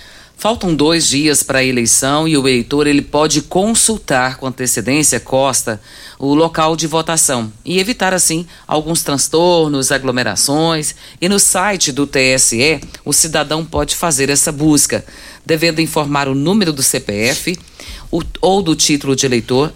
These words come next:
a data de nascimento e o nome da mãe. O resultado vai indicar os números da zona eleitoral, da seção eleitoral e o endereço do local de votação. A mesma busca também pode ser feita no site dos Tribunais Regionais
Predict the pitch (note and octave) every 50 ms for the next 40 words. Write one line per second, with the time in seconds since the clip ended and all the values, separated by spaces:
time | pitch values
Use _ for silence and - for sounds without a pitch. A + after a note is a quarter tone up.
0 | - - F3 F#3+ F#3 E3 E3 E3+ F3 F#3+ G3+ A3+ - G#3 E3+ - - D3 C#3+ C#3+
1 | C#3+ - - B2 A2+ A#2+ C#3 E3 E3+ - E3+ E3+ D#3+ D#3+ D#3 D3+ D#3 E3 D#3+ D3+
2 | D3 D#3 D#3 F#3 F#3+ D#3+ C#3+ C3+ C3+ C3 A#2+ G#2+ G2 F#2+ - - - - - -
3 | - C3+ C3+ C#3 D#3 D#3+ D#3+ - D3+ B2+ - D3+ C#3 D3+ D3+ D#3 C#3 C#3+ D#3 D3+
4 | E3 F3 G#3 G3+ - G3 F#3+ - - D3+ C3+ C#3 D3 D3+ D3+ C#3+ - - D#3 E3
5 | F3 D#3+ D3 C3+ B2 B2 C3 B2+ A#2+ - C3+ C3+ B2 B2 A#2 A#2 A#2 A#2 - E3+
6 | D#3 C#3 C3+ C#3+ D#3 D#3 - - - - - _ _ C3+ E3 E3+ E3 - - G3+
7 | G3+ - - - G3 F#3+ G3+ A3 G#3+ G3+ F#3 E3 D#3 D#3 - C#3+ B2+ A#2 A2+ A2+
8 | A#2+ C3+ D#3 - - - - - - F3 F#3 F#3+ F#3 F#3+ G3+ G3+ F3 G#3 G3+ E3
9 | D3 D3+ D3 - - E3 D3+ D3+ E3 E3 D#3+ D3+ - - C#3 C3+ C3+ C#3 C3+ -
10 | D3 A#2 B2 C3 C3 - C#3+ C#3+ - - - F#2+ F#2 - - - - - - -
11 | - - - - F3 F#3 F3 F3+ F3 F#3 G3+ G3 F3+ F#3 G#3 A3 - - A3+ -
12 | A#3 A3 F3+ D#3 D3+ D3+ C#3+ C#3+ D3 D3 - - F3+ F#3 D#3+ - - C#3 C#3+ -
13 | D3 D#3 C#3 - - D3 B2+ C3 C3 - - - - - - - - C#3+ C3+ -
14 | - - F3+ G3+ G3+ G3 F#3 D3 C3 C3 C3 C3+ B2+ - B2 G#2+ D3+ F#3 G3+ F#3+
15 | F#3 D#3 C3 B2 B2 B2 A#2+ - -